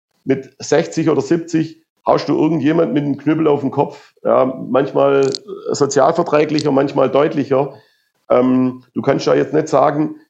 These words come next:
das mache ich weniger, damit die Stimmung angenehmer ist. Ja, ähm, das, das ist auch wichtig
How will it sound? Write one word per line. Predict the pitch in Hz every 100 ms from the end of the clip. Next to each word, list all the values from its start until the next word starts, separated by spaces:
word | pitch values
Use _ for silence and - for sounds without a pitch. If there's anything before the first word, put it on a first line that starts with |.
| _
das | 117
mache | 127 135 151
ich | 139 - - _
weniger, | 80 98 147 180 170 175 -
damit | 131 143 151 - _
die | 127
Stimmung | - 147 180 165 143 - _ _ _
angenehmer | - 117 117 104 92 82
ist. | - - - _ -
Ja, | 98 120 123 -
ähm, | 113 110 110 107 110 - _ _ _ _
das, | 120 - -
das | - 131 135
ist | 139 -
auch | 143 165
wichtig | 175 - 214 - -